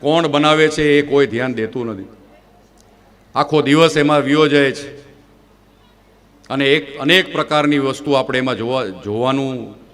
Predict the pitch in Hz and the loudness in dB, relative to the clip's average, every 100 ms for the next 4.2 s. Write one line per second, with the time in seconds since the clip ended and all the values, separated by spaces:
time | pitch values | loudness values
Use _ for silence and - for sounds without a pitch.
0 | _ - - 95 - - - - - 113 | _ -20 -20 -18 -18 -20 -18 -20 -18 -16
1 | - 131 120 123 147 143 - - - _ | -10 -10 -8 -8 -8 -10 -14 -20 -20 _
2 | - 120 131 131 123 123 135 147 156 147 | -8 -2 -2 0 0 0 0 -2 -4 -14
3 | - 104 120 131 127 117 110 117 131 143 | -14 -8 0 0 0 -2 -4 -4 -4 -6
4 | - - | -10 -20